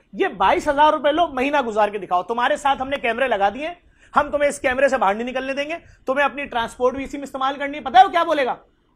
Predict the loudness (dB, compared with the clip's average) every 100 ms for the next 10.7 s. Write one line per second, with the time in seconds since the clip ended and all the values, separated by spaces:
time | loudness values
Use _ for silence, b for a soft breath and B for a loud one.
0 | -4 -4 2 2 2 0 -4 -2 2 2
1 | 2 0 -2 0 8 10 10 6 2 2
2 | 2 2 2 2 -2 0 2 2 -2 6
3 | 6 6 2 -4 -2 -4 -2 0 0 -2
4 | 4 8 8 6 4 2 0 -4 -4 -6
5 | 0 2 2 0 -4 -4 -4 -6 -16 -20
6 | -20 _ -2 6 6 6 -4 -2 4 4
7 | 6 4 4 0 0 2 0 2 0 0
8 | -6 _ _ -6 0 0 4 4 4 -2
9 | -2 0 2 2 2 4 4 2 -2 2
10 | 2 2 2 2 0 -6